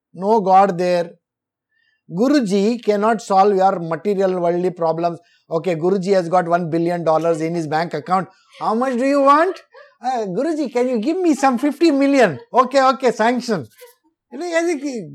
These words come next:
Guruji cannot solve your material worldly problems. "Guruji, I don't have a house to stay." "Okay, I have those fifty thousand houses. Can you please give one to him?"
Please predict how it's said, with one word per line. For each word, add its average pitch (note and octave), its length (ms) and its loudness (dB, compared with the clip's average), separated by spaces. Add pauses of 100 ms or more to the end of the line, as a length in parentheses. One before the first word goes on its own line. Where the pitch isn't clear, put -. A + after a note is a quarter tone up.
(160)
Guruji D#4 400 -4
cannot C4+ 300 -2
solve B3+ 320 -4
your A#3+ 160 2
material G3+ 480 -2
worldly F#3+ 240 -2
problems. E3+ 480 -6 (500)
"Guruji, A#3 360 -2
I F3+ 80 2
don't G#3+ 200 0
have G3 140 2
a D#3+ 140 2
house G3+ 240 2
to F3+ 120 -8
stay." E3 240 -8 (340)
"Okay, A3 320 0 (200)
I G#3 160 4
have B3+ 160 4
those A3 180 4
fifty A#3+ 360 -2
thousand A3 300 4
houses. G3+ 280 0
Can G#3 140 -2
you G#3+ 80 0
please A#3 280 -2
give G3 120 -2 (100)
one F#3+ 200 0
to F#3+ 60 2
him?" F3+ 220 -2